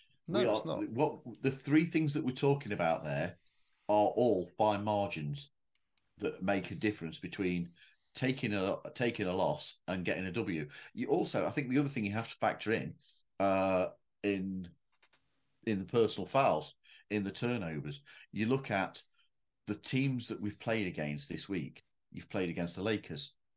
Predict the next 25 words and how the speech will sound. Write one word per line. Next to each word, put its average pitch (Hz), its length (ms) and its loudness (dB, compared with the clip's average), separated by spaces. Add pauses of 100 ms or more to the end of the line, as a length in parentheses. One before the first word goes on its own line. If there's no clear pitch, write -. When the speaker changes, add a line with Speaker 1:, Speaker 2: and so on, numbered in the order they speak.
(880)
Speaker 2:
you've - 140 -16
played 90 220 0
against 85 260 -4
the - 80 -12
Dallas 123 320 0
Mavericks, 85 540 -4 (480)
and 87 140 -2
you've 80 140 -6
played 82 380 -2 (560)
against 78 600 -4 (140)
the 87 100 -4
Atlanta 78 340 -4
Hawks. - 440 -10 (840)
Trae 127 240 0
Young 92 200 2
leads, 90 280 -2 (220)
is 92 340 -2
second - 480 -4
in 123 120 -2
the 123 80 -2
league 131 360 -2 (260)
in 113 180 -4
free 127 180 -4
throw 123 220 -2
attempts, 156 480 -4